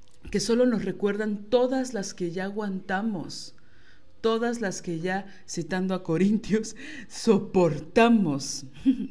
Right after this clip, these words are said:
<laughs> y nos hacen enojar, y nos hacen actuar,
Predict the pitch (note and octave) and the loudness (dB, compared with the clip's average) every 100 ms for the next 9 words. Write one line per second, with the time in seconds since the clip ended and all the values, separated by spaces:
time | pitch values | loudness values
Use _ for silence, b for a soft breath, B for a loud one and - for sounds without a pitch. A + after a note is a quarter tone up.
0 | C#3 - - - - - - G#3 F3 E3 | -10 -16 -16 -16 -16 -14 -4 -2 -2 -2
1 | D#3 E3+ D#3 C#3+ C#3 D3+ D#3 - b b | -6 -4 -4 -4 -6 -8 -8 -12 b b
2 | b b b - G#3 F3+ F3 E3 F#3 E3+ | b b b -2 2 2 0 -2 -2 -4
3 | D3+ - F#3 F3+ | -6 0 0 0